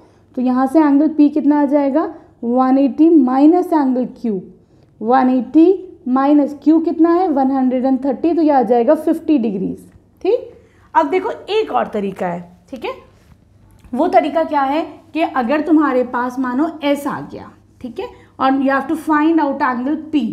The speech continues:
तो तुम कैसे निकालोगे? हमको पता है हम यहाँ पे angle sum property of a quadrilateral भी लगा सकते हैं। देखो पी क्यू R S is a trapezium है, quadrilateral कुछ भी लिख सकते हो, तो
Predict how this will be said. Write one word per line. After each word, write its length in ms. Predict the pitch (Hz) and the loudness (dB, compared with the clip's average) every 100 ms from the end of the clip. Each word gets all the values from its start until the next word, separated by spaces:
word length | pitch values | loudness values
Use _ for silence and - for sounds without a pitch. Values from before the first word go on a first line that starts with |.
| - - _ | -8 -20 _
तो 60 | 262 | -8
तुम 180 | 320 311 | -2 -2
कैसे 300 | 311 294 339 | 0 -4 2
निकालोगे? 600 | 330 311 285 294 302 370 - _ _ | 2 4 2 2 -2 -6 -10 _ _
हमको 240 | 254 247 262 | -8 -6 -6
पता 260 | 247 254 | -6 -4
है 160 | 277 294 | -2 0
हम 180 | 285 269 | 2 0
यहाँ 280 | 269 254 285 | 0 -2 0
पे 80 | 381 453 - - 269 | -2 -2 -14 -8 0
angle 320 | 277 302 359 | 4 4 4
sum 160 | 349 294 | 2 0
property 460 | 294 226 247 294 285 | 0 -4 -6 -6 -6
of 60 | |
a 60 | 349 | -4
quadrilateral 540 | 311 233 247 240 226 233 | -6 -4 -6 -6 -6 -4
भी 100 | 247 | -2
लगा 260 | 220 196 | -2 -4
सकते 340 | 196 196 - 196 | -6 -10 -6 -4
हैं। 180 | 196 185 - - - | -4 -8 -18 -16 -4
देखो 240 | 160 277 | 0 0
पी 520 | - - 254 277 311 370 - - - | -2 0 2 4 4 2 -6 -20 -10
क्यू 460 | 254 254 262 302 330 - | -4 -2 0 0 0 -2
R 420 | 254 233 240 240 254 | -4 -2 -2 0 4
S 260 | 294 311 | 4 2
is 160 | 262 214 | -6 -6
a 180 | - 277 440 - - - _ _ _ | -2 0 -2 -6 -18 -20 _ _ _
trapezium 560 | 277 330 339 302 403 427 | -2 2 4 4 2 2
है, 160 | 508 466 294 | -2 -4 0
quadrilateral 600 | 262 233 247 247 311 320 | 0 2 0 0 0 0
कुछ 120 | 254 | 0
भी 100 | 302 | 2
लिख 180 | 320 339 | 2 0
सकते 260 | 320 - | -2 0
हो, 160 | 415 - - - _ _ | -2 -4 -16 -20 _ _
तो 120 | 285 | -2